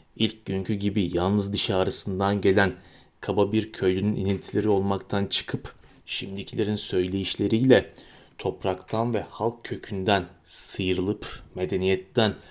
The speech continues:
Avrupa kültüründen nasibini almış bir insanın inlemesine dönmüşken bir kulak verin. Ya, inlemesi gitgide çirkinleşir. Pis bir hırçınlığa dönerek günlerce,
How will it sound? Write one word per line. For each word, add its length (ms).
Avrupa 400
kültüründen 800
nasibini 500
almış 440
bir 100
insanın 380
inlemesine 640
dönmüşken 680
bir 120
kulak 400
verin. 220
Ya, 320
inlemesi 520
gitgide 440
çirkinleşir. 840
Pis 340
bir 120
hırçınlığa 880
dönerek 440
günlerce, 720